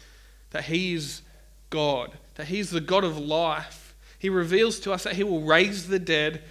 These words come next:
and that he is our h-, only hope for that resurrection. Will you believe in Jesus today? Will you live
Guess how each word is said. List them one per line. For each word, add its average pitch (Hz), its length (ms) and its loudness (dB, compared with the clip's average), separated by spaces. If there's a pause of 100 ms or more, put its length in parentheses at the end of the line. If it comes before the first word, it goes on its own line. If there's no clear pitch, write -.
(400)
and 151 100 -8
that 160 140 -4
he 196 160 -4
is 180 100 -4
our 151 140 -2
h-, - 260 -12
only 202 380 2
hope - 420 -8
for 156 120 -18
that 147 180 -4
resurrection. 147 600 -8 (1040)
Will 185 240 2
you 180 160 -2
believe 147 440 -2
in 135 120 -8
Jesus 135 400 -10
today? - 320 -18 (640)
Will 190 160 -4
you 214 240 -4
live 156 760 -2